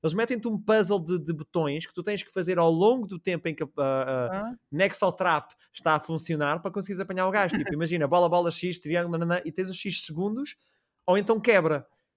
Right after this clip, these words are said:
Speaker 1: Epá, tem tanta cena diferente, eu fiquei tão apaixonado, o meu chat começou tipo, "Ah, vamos lá ver se isto tem piada." E o pessoal, "Ih, grande fotocópia." E do nada éramos mais de setenta pessoas a ver aquela porcaria e todos a tentarem, tipo, pôr o seu nome num, num Nexomon qualquer, porque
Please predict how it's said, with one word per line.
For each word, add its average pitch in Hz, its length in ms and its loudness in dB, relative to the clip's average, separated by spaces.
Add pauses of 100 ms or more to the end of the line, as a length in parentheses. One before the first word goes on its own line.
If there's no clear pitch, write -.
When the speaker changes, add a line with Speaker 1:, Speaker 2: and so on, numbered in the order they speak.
(340)
Speaker 1:
Epá, 214 300 0
tem 208 220 -2
tanta 277 360 2
cena 240 320 2
diferente, 156 680 -2
eu 180 120 2
fiquei 214 320 0
tão 214 160 -2
apaixonado, 156 640 -2
o 147 40 -2
meu 180 120 0
chat 202 280 2
começou 196 300 -2
tipo, 170 240 -6
"Ah, 240 140 0 (100)
vamos 165 200 -6
lá 160 120 4
ver 160 140 0
se 165 100 -10
isto 147 100 -12
tem 143 140 -8
piada." 98 400 -6
E 117 60 -8
o - 20 -12
pessoal, 143 220 -4
"Ih, 254 160 -4
grande 208 180 -4
fotocópia." 135 680 -4 (520)
E 320 80 0
do 320 120 -2
nada 190 240 4
éramos 202 220 2
mais 226 220 -2
de - 60 -10
setenta 269 380 -4
pessoas 214 360 0
a 196 40 2
ver 180 120 0
aquela 170 280 2
porcaria 135 500 -4 (320)
e 196 100 -4
todos 233 200 -4
a 233 60 -2
tentarem, 196 420 0
tipo, 170 220 -8
pôr 180 160 -2
o 170 40 -2
seu 175 200 -2
nome 170 240 2
num, 170 100 0
num 160 220 -2
Nexomon 156 460 -4
qualquer, 131 400 -2
porque 202 240 -14